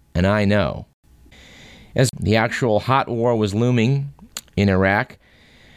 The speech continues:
Brooke, hanging around the Chalabi camp, was quoted, and I believe accurately, by the newsmen as saying, "He would support the elimination of Saddam even if every single Iraqi were killed in the process."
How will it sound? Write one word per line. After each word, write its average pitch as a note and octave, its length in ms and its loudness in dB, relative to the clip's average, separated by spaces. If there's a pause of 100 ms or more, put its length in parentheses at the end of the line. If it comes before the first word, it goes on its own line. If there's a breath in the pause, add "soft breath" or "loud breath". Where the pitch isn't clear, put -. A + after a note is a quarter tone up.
(580 soft breath)
Brooke, F3 240 2
hanging D3 300 2
around C3 260 0
the A#2+ 80 -4
Chalabi A#2+ 440 0
camp, B2+ 380 -2
was A2 180 -2
quoted, D#3 600 0
and A#2+ 120 -2
I A#2+ 260 0
believe A#2+ 500 -2
accurately, G2 720 -2 (680 loud breath)
by F#2+ 160 0
the F#2 100 2
newsmen F#2+ 400 2
as F2+ 120 0
saying, G#2 460 0 (360 loud breath)
"He D#3 140 2
would E3+ 140 2
support E3 340 0
the C3+ 80 -4
elimination C#3 560 0
of G#2+ 80 0
Saddam A#2 540 0
even B2+ 320 -2
if A2 160 -2
every D3+ 400 0
single D3 560 0
Iraqi A#2 500 0
were G2+ 180 -2
killed C#3+ 460 0
in C3+ 140 0
the B2+ 80 0
process." - 880 -4